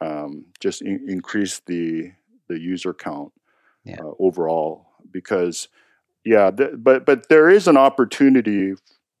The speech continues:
Speaker 1: um, whether from today's vendors or operators or tomorrow's, uh, vendors, that the, the site can become a platform and be ex-,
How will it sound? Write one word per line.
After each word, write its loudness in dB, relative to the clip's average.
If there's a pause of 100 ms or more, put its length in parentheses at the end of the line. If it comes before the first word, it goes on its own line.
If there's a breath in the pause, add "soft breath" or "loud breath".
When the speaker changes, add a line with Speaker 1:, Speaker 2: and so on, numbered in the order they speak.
(100)
Speaker 1:
um, -2
whether 0
from -4
today's -4
vendors -4
or -6 (380)
operators -4
or -8
tomorrow's, -8
uh, -6
vendors, -6
that -4 (800 soft breath)
the, -6 (340)
the -6
site 2
can -2
become -4
a -2
platform -6
and -8
be -4
ex-, -10